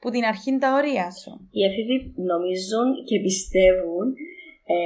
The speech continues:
Speaker 2: ότι οι φίλοι τους είναι όλη τους η ζωή και ότι θα μείνουν για πάντα με τους ίδιους φίλους και φοβούνται να χάσουν το φίλο τους, έστω και αν τους πρόδωσε, έστω και αν τους, ε,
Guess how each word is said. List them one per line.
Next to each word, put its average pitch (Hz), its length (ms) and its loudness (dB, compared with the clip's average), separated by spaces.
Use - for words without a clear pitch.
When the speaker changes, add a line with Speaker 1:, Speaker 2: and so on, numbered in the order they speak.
Speaker 2:
ότι 214 420 2
οι 190 40 -4
φίλοι 220 300 0
τους 190 180 -6
είναι 190 220 -2
όλη 202 160 0
τους 226 120 -8
η - 20 -4
ζωή 170 340 0
και - 120 -6
ότι 226 140 -10
θα 233 100 2
μείνουν 208 320 0
για 190 100 6
πάντα 196 260 6
με 208 120 0
τους - 160 -6
ίδιους 165 280 -4
φίλους 151 440 0
και 220 160 0
φοβούνται 185 380 2
να 311 100 2
χάσουν 190 260 -2
το 175 120 0
φίλο 160 280 -2
τους, 180 200 0
έστω 226 240 2
και - 120 2
αν 226 40 2
τους 190 200 -6
πρόδωσε, 175 460 2
έστω - 220 2
και 285 120 4
αν 220 100 -2
τους, 185 160 0
ε, - 20 0